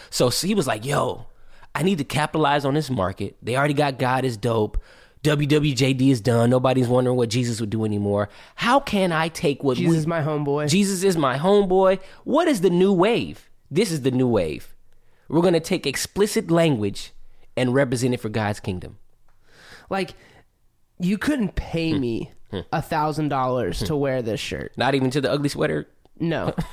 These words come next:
Speaker 2: No, 'cause I would have to explain myself
Speaker 1: Yep.
Speaker 2: literally
Speaker 1: Yep.
Speaker 2: every ten seconds to
Speaker 1: Yep.
Speaker 2: someone.
Speaker 1: Mm-hmm.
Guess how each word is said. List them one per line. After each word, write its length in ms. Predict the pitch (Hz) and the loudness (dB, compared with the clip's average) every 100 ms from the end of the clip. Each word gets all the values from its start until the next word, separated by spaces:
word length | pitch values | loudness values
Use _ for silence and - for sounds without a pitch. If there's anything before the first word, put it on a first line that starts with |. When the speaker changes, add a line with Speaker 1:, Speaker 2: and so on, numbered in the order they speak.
| - - - - - - - | -18 -20 -20 -18 -12 -10 -4
Speaker 2:
No, 300 | 175 156 - - - - | -2 -2 -4 -10 -16 -6
'cause 120 | 190 | -2
I 160 | 185 | 0
would 80 | 214 | 0
have 140 | 240 247 | 0 0
to 120 | 226 | -2
explain 380 | 180 - 180 190 | -2 -2 -2 0
myself 460 | 170 - 160 143 | -2 -2 -4 0
Speaker 1:
Yep. 140 | 127 - | -2 -2
Speaker 2:
literally 600 | 170 208 214 202 170 160 | -2 0 0 -2 0 0
Speaker 1:
Yep. 80 | - | 0
Speaker 2:
every 360 | 185 170 185 | -2 0 -2
ten 280 | 175 185 160 | -2 -2 -2
seconds 440 | 147 147 147 143 139 | -2 -4 -4 -4 -4
to 100 | - | -6
Speaker 1:
Yep. 40 | |
Speaker 2:
someone. 580 | - 135 135 139 143 143 | -4 -4 -2 -2 -2 -4
Speaker 1:
Mm-hmm. 260 | 101 104 | -4 -8